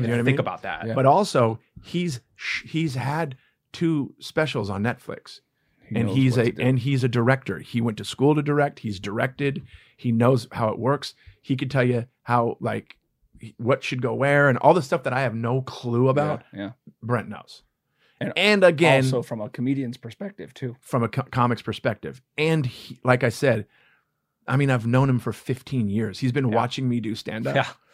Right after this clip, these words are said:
Speaker 2: for fifteen
Speaker 1: That's
Speaker 2: years.
Speaker 1: crazy.
Speaker 2: I don't,
Speaker 1: Yeah.
Speaker 2: I, I am just so excited about it. And so is the production.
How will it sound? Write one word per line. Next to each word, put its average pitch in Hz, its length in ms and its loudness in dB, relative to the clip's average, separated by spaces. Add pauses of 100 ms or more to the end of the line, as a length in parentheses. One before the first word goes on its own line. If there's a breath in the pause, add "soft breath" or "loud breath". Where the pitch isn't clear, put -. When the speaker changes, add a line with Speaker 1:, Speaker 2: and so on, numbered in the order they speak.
Speaker 2:
for 120 120 -6
fifteen - 500 -2
Speaker 1:
That's 104 100 0
Speaker 2:
years. 110 140 -2
Speaker 1:
crazy. 113 120 -2
Speaker 2:
I 120 100 4
don't, 139 200 0 (320 loud breath)
Speaker 1:
Yeah. 135 180 -2
Speaker 2:
I, 123 100 2
I 143 120 2
am 151 160 0
just 131 200 -2
so 143 140 2
excited 131 340 0
about 143 180 2
it. 123 100 -2
And 117 160 0
so 135 240 -4
is 123 100 -4
the 123 80 -10
production. - 480 -6